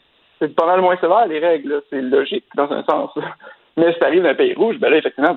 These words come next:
devrait même peut-être être plus sévère, tu sais, au lieu de juste aller trois jours à l'hôtel, peut-être qu'il devrait avoir beaucoup plus de surveillance si t'arrives d'un pays qui est reconnu comme étant un très, très, où la situation est très, très mauvaise. Mais nous, on a plutôt une approche, euh, un peu nonchalante de, oh, one size fits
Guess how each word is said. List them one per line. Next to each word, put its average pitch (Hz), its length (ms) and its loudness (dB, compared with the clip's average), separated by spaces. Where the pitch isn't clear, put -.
devrait 127 120 2
même - 240 -2
peut-être - 300 0
être 156 120 0
plus 226 140 -2
sévère, 165 420 2
tu - 60 0
sais, 180 80 2
au 151 120 2
lieu 143 120 2
de - 180 2
juste 147 200 -2
aller 139 140 4
trois 143 200 2
jours 147 140 4
à 151 40 4
l'hôtel, 165 380 2
peut-être 156 260 0
qu'il 147 80 -4
devrait 139 180 4
avoir 143 220 2
beaucoup 143 240 -8
plus 156 100 -4
de 151 60 -2
surveillance 151 380 2
si - 60 -14
t'arrives 151 260 0
d'un 131 100 2
pays 139 220 0
qui - 80 -2
est - 180 0
reconnu 160 400 2
comme 135 120 2
étant 147 280 0
un 131 60 -6
très, 165 220 2
très, 156 220 2
où 160 180 2
la 156 120 2
situation 156 240 0
est 160 60 -2
très, - 160 -2
très 165 120 0
mauvaise. - 300 -2
Mais 143 120 2
nous, 160 140 6
on 156 120 4
a 135 80 4
plutôt 160 240 0
une 147 60 2
approche, 147 400 0
euh, - 220 0
un 180 40 -8
peu 185 100 2
nonchalante 175 640 2
de, 139 280 0
oh, 151 120 0
one 160 160 -4
size 170 240 0
fits 156 120 -8